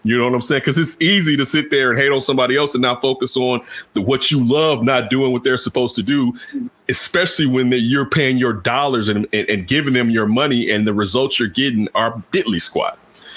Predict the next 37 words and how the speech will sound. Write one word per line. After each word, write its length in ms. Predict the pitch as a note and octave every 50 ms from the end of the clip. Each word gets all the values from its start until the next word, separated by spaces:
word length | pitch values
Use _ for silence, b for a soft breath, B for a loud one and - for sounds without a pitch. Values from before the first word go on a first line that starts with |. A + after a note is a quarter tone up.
| B B
So 140 | B - E3
that 160 | F3+ G3+ G3+
was 160 | G#3 G3+ E3 D3
just 300 | D3+ C#3+ C#3 B2+ - A#2+
my 180 | A#2 A#2 A#2
first 380 | A2+ - C3 A#2 A#2 A2+ - -
off 260 | G#2 G2+ F#2+ - -
top, 420 | - A2+ G2 F2 E2+ - - - - b b b b b b b
was 220 | G2+ A2 G2+ E2+
that 400 | G#2+ G#2+ G#2 G2 F#2+ F2+ - - - _ _ _ _ _ _ _ _ _
I, 200 | - G2+ A#2 A#2+ - -
it's 160 | B2+ A2+ -
fine 800 | - - D3 C#3 C#3 C#3 C3+ B2 A#2+ A2 G#2 G#2 G2 G2 G#2 - _ _ _ -
to 120 | - D3
disengage, 1120 | A#2+ G#2 B2+ C3 - - C#3 A#2+ A2 G2 A#2+ A#2 A2+ G#2 F#2+ F2 E2 D#2 - - - - _ -
especially, 560 | A#2 - - - G#3 G3+ - - - D#3 D3
I 100 | A2+ B2+
guess 200 | A#2+ C3+ B2+ -
that's, 260 | - C#3 C3 - - -
that's 260 | - C3 D3 D3+ - C#3
what 100 | C3 A2+
I'm 100 | A2 -
trying 180 | - G2 F2+
to 40 | E2+
say. 220 | - - - - - - B B B B B B B B
If 220 | C#3 C3 A#2+ A#2+
watching 480 | C3 F#3 A3+ - G4 - - C#4 B3 A3+
sports 720 | - - - - - - - C#3 A#2+ G#2+ F#2+ E2 - -
has 240 | - D3 C#3 A#2+ -
you 160 | B2 A#2+ G2+
that 320 | F#2+ A#2 B2+ D3+ C#3+ - -
triggered 580 | - - - - C3 B2 F#2+ F2+ E2+ E2+ - - b b b b b b b b -
that 240 | G#2+ - - -
you're 120 | D#3+ - -
acting 340 | C#3 C#3 C#3+ - C#3 B2 B2
like 200 | A#2+ A2 - -
an 140 | - A2+